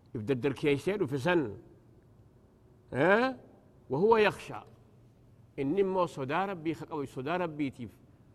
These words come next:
waan baratu san garteetiin, sodaa Rabbiitiin dhaquudhaaf akkasitti dhufe san, "فأنت عنه تلاهى." Ati isarraa garteetiin ammallee shaagalamtee namoota sanii wajji haasoyte, kallaa, dubbii akkasii ganatti hin deebiin jechuudha. Amma gaa,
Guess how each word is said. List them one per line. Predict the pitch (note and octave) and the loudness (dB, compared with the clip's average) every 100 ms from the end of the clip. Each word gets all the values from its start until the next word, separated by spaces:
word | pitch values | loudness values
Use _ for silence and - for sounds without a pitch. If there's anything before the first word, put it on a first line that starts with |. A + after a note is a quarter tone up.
| _ - _ _ _ _ _ - | _ -20 _ _ _ _ _ -4
waan | C3+ G3+ G3 | 2 4 4
baratu | F#3 C#3+ | 0 0
san | F3+ G3 | 0 2
garteetiin, | F3 D3 G3+ F3+ F3 | 0 0 0 0 -2
sodaa | C#3 D3+ F#3 | -2 0 2
Rabbiitiin | F3+ F#3 F3 E3+ | 2 -2 -4 -6
dhaquudhaaf | G3+ F3+ F3 C#3+ | -6 -6 -4 -4
akkasitti | C#3 F3 G3+ | -4 -4 -2
dhufe | F3+ D3+ | 0 0
san, | F3 G3+ G#2 - - - _ _ - - | 2 0 0 -8 -20 -20 _ _ -20 -14
"فأنت | - A#3+ B3 B3 | -4 -2 -2 0
عنه | A#3 G#3+ | 0 2
تلاهى." | F3 F#3 F3 D3 G3+ | 2 0 0 -2 -4
Ati | F3+ | -6
isarraa | F3 G3 F#3 E3+ | -4 -2 0 -2
garteetiin | D#3+ - F#3+ F3+ | -2 -4 -4 -4
ammallee | D#3 E3 F3+ E3+ | -4 -4 -2 -2
shaagalamtee | - D3 D3 D3 - E3 | -2 -4 -2 -4 -2 -2
namoota | D#3+ E3+ | 0 -2
sanii | D3+ D3+ | -2 -2
wajji | D#3 D#3+ | -2 -2
haasoyte, | G3 F#3 C#3 B2+ - - - _ _ | 0 0 -2 -6 -8 -20 -20 _ _
kallaa, | - C#3 C3+ C3 A#2+ G#2+ - - - - B2 | -8 -6 -4 -4 -4 -6 -14 -20 -20 -16 -12
dubbii | A#2 F3 | -4 -2
akkasii | F3 D3 D3 | -2 -6 -6
ganatti | C3+ C3 A#2+ | -6 -8 -8
hin | A#2 | -8
deebiin | A2 G2 F#2 | -8 -8 -14
jechuudha. | F2+ - - - _ _ _ _ _ _ _ _ - _ _ - _ - - - - - _ - | -18 -20 -20 -20 _ _ _ _ _ _ _ _ -20 _ _ -20 _ -20 -20 -20 -20 -20 _ -8
Amma | B2+ D#3 G3+ | -4 0 2
gaa, | F#3 F3 G3 | 4 2 0